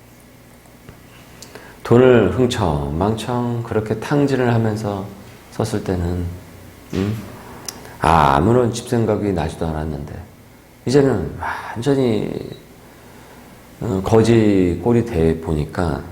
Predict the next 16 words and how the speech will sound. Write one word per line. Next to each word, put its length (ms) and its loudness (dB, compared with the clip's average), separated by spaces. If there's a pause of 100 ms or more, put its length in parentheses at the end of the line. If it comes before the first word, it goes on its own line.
(180)
그때가 400 2
돼서야 440 -4 (840)
집 140 -12
생각이 380 -2
나고 200 -8 (640)
또 160 0
집에 260 0
있는 260 -2 (180)
아버지 360 0
생각, 500 -8
식구들 380 -2
생각이 360 -2
이제 140 -4
나기 260 -2
시작한 380 -6
겁니다. 320 -10